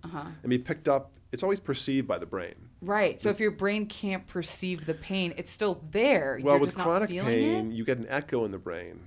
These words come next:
Speaker 1: Uh-huh.
Speaker 2: of the signal in the body.
Speaker 1: Uh-huh.
Speaker 2: And the echo becomes louder
Speaker 1: Mm-hmm.
Speaker 2: than the signal in the body does.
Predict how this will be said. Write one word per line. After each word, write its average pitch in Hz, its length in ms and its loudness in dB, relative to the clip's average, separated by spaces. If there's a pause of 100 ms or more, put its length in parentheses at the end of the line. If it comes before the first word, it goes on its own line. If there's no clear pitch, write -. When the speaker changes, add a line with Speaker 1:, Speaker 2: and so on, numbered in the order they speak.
Speaker 1:
Uh-huh. 156 260 -12
Speaker 2:
of 104 80 -2
the 107 80 -6
signal 104 320 -4
in 90 60 -10
the 87 40 -10
body. 82 380 -12 (100)
Speaker 1:
Uh-huh. 151 220 -12 (160)
Speaker 2:
And 113 80 -4
the 117 80 -4
echo 127 260 -2
becomes 113 300 -6
louder 98 480 -4 (160)
Speaker 1:
Mm-hmm. 139 260 -10 (320)
Speaker 2:
than 104 120 -8
the 98 60 -10
signal 95 260 -8
in 82 40 -10
the 90 60 -12
body 87 260 -10
does. - 400 -14